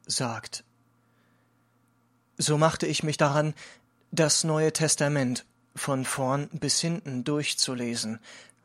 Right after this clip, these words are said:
und besonders auf alles zu achten, was mit diesen Lehren zu tun hatte. Zu meinem großen Erstaunen fand ich, dass jene Stellen, die eindeutig für die Erwählung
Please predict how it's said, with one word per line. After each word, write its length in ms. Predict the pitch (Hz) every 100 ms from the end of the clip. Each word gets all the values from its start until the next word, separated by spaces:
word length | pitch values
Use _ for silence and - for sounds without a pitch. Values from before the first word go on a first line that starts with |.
| _ -
und 260 | 151 151 -
besonders 680 | 160 156 180 202 170 135 143
auf 300 | 135 - 156
alles 380 | 147 156 -
zu 180 | - 156
achten, 440 | 143 143 - 165 165 - - -
was 320 | - 147 147 156
mit 180 | 131
diesen 260 | 147 131 131
Lehren 540 | 127 127 131 139 143
zu 180 | - 156
tun 360 | - 156 143 123
hatte. 320 | 127 127 120 - _ _ _ _ _ _ _ _ _ _ _ _ _ _ _ -
Zu 220 | - 147
meinem 360 | 135 135 135 131
großen 480 | 127 135 151 - 139
Erstaunen 760 | 143 - 139 156 143 113 101 -
fand 340 | - 147 139 131
ich, 280 | 147 - - - - _
dass 440 | 160 143 131 - - -
jene 440 | 127 143 175 160
Stellen, 540 | - 151 160 139 110 - _ - - - _
die 360 | - 151 139 135 -
eindeutig 840 | 147 165 170 135 123 127 143 143 - - _ -
für 440 | - - 190 196
die 180 | 156 147
Erwählung 720 | 139 131 131 123 117 113 104